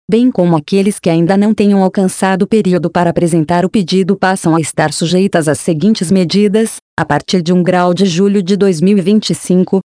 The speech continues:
a regulação contábil e de auditoria, consubstanciada no Plano Contábil das Instituições do Sistema Financeiro Nacional, cosif, inclusive no que se refere à elaboração, a remessa de documentos contábeis para o B C e a divulgação de demonstrações financeiras.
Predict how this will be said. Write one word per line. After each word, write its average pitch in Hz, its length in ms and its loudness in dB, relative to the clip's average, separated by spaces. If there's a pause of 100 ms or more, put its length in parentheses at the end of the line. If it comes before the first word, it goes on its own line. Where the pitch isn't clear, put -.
(100)
a 185 60 0
regulação 175 680 0
contábil 175 520 0
e 185 60 0
de 180 80 -2
auditoria, 202 680 0 (220)
consubstanciada 180 1040 0
no 165 160 0
Plano 175 340 2
Contábil 175 540 0
das 160 220 0
Instituições 170 760 0
do 170 100 0
Sistema 190 500 0
Financeiro 196 580 0
Nacional, 170 600 0 (200)
cosif, 170 440 0 (220)
inclusive 214 640 2
no 185 100 2
que 165 120 0
se - 120 -2
refere 180 480 2
à 160 80 2
elaboração, 170 680 0 (200)
a 170 60 0
remessa 156 480 0
de 165 120 -2
documentos 180 640 0
contábeis 175 640 0
para 175 220 -2
o 170 40 0
B 170 140 2
C - 160 -4
e 175 220 2
a 185 40 2
divulgação 185 680 0
de 185 120 0
demonstrações 196 840 0
financeiras. 202 800 0